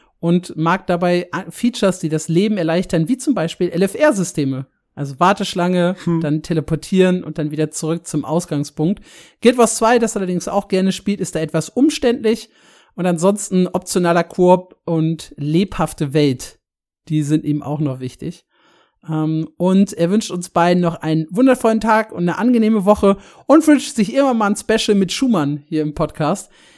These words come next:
Speaker 1: Ich glaub nicht, dass das passieren wird, aber ich möcht's auch nicht kategorisch ausschließen. Äh, s-, stay tuned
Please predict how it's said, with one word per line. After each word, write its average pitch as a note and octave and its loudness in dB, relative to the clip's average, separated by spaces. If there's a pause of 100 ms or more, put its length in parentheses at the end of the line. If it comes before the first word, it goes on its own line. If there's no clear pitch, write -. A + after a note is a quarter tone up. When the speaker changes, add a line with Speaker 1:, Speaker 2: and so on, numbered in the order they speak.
(160)
Speaker 1:
Ich E3 -2
glaub A3 8
nicht, D4 4
dass C#4 0
das A3+ -2
passieren G3+ 2
wird, D3+ -4
aber D#3+ -2
ich D#3+ -6
möcht's F#3+ 0
auch E3+ -4
nicht F3+ 4
kategorisch G#3+ 2
ausschließen. D#3 -4 (460)
Äh, D#3+ -4 (100)
s-, - -12
stay G#3+ -2
tuned G3 -2